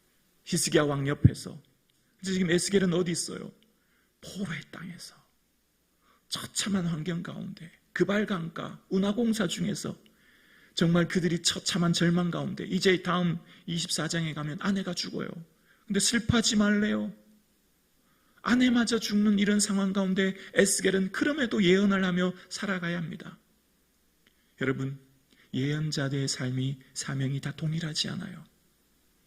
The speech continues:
그럼에도 불구하고 에스겔은 하나님 부름받은 선지자입니다. 여러분, 우리의 삶의 사명이 다 달라요. 각자 살아가는 길이 다른 거예요.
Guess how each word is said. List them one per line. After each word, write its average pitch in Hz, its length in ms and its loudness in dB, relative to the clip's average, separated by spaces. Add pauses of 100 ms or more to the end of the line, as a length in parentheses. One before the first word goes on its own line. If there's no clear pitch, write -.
(360)
그럼에도 190 420 2
불구하고 170 480 2
에스겔은 147 520 -2 (240)
하나님 190 400 2
부름받은 139 500 -6
선지자입니다. - 800 -8 (360)
여러분, 147 300 2
우리의 156 300 2
삶의 156 520 -4 (240)
사명이 180 520 0
다 160 140 -8
달라요. 165 400 -12 (440)
각자 208 360 -4
살아가는 208 480 -2
길이 190 180 -4
다른 143 280 -6
거예요. 160 300 -12